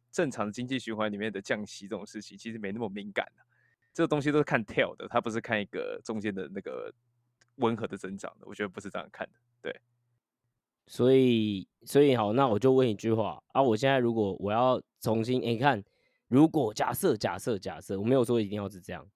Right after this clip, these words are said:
Speaker 2: 那假设我好像可以再把现金水位拉低了，然后我要布币圈了，那 <laughs>
Speaker 1: 你就是想要听
Speaker 2: 大师怎么看？
Speaker 1: 能不能买或是能不能跌嘛，你就说。
Speaker 2: <laughs>
Speaker 1: 哎。
Speaker 2: 啊？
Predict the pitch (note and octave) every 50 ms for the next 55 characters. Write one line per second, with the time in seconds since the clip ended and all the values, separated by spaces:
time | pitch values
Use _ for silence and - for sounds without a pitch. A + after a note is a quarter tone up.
0 | _ - G#2+ A2 - - A#2+ A#2+ G3 E3+ B2+ A#2+ C3 C#3+ G#3 B3 G#3 - G#3+ F3+
1 | F3+ B3 A#3+ G#3+ F#3+ _ - G2+ A#2 - - A3 G#3 G3+ A3+ A#3 G#3 D3+ D3 E3
2 | G3+ G3 F3+ F3+ F#3 - F#3+ F#3 F#3+ F#3 F3 C3+ A2+ C3 F3 F#3 C#3 B2+ C#3 D3+
3 | - G3 F3 D#3 E3 E3 D3+ C#3 - C#3+ C3 B2+ C3 A#2+ G2 E2+ F2 - _ _
4 | _ _ _ _ _ _ _ _ _ _ _ _ _ - G2+ G#2+ G2+ G2 F#2+ F#2
5 | F2 - - _ _ _ _ _ - D3+ - - - - E4 - - - - _
6 | - G#2 G2 - F3 E3 G3+ G3 - A2+ E2+ G2 C3 A#2 A2+ A2+ D#3+ C3+ G#2+ G#2
7 | G2+ F2+ F2+ G#2 A2 C#3+ F#3+ F3 C#3+ C#3+ D3 B2+ E2+ - - B2+ C#3+ B2 C3+ A#2
8 | F#2 C#3 C4 A#3+ A#3+ _ _ - A#2+ G2+ E2+ E2+ F#2+ A#2 G#2+ F#2+ F2+ A2+ C#3+ F3+
9 | F3+ - - - - D3 C#3 C#3+ D3+ C#3+ - _ _ _ _ _ _ _ _ _
10 | _ _ - C5 B4 - - - - - - - A4 - - - - D5 D#5 -
11 | - - - - - - - A#4+ - _ - - _ - - _ - B4 - -
12 | - - _ _ _ _ _ _ - - _ _ _ _ _ _ _ _ _ _
13 | _ _ _ _ A#2 B2 C3 D3 A3